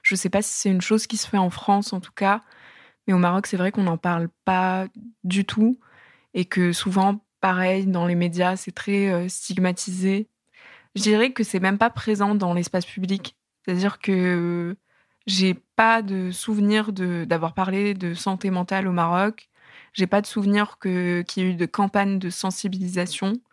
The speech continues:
Je ne sais absolument pas comment fonctionne, euh, le système de, enfin, le parcours de soins. Euh, et c'est encore très, euh, tabou d'en parler,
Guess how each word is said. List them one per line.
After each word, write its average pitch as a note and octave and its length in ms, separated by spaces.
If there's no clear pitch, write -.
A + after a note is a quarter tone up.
Je F#3 140
ne F3+ 60
sais - 240
absolument G#3 580
pas G3+ 180
comment G3 340
fonctionne, F#3+ 640
euh, E3+ 340
le E3+ 220
système F#3 520
de, F3 140
enfin, F3+ 200
le E3+ 100
parcours F#3+ 340
de F#3 100
soins. G3 360
Euh, E3+ 800
et F#3 80
c'est F3+ 540
encore F#3 380
très, A3 460
euh, D#3+ 300
tabou G3 480
d'en F3 240
parler, F3 500